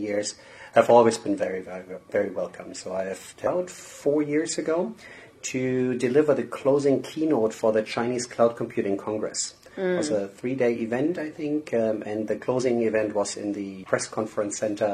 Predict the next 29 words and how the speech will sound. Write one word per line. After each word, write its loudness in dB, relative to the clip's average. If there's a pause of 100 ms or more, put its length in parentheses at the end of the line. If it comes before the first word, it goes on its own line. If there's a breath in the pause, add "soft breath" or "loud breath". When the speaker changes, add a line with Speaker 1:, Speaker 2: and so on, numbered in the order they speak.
(280)
Speaker 1:
at, -12
uh, -6
Beijing -4 (280 loud breath)
for 2
the -4
Olympics. -2 (240 loud breath)
I -20
think -2
we -2
had 0
about -2
ten -4
thousand -4
people -6
in -4
the -2
audience. -4
It -12
was, -6
um, -6
and -8 (100)
I -2 (180)
closed 0 (140)
the -4 (200)
event -2 (520 loud breath)
with 4
an 0
outlook 2
of 0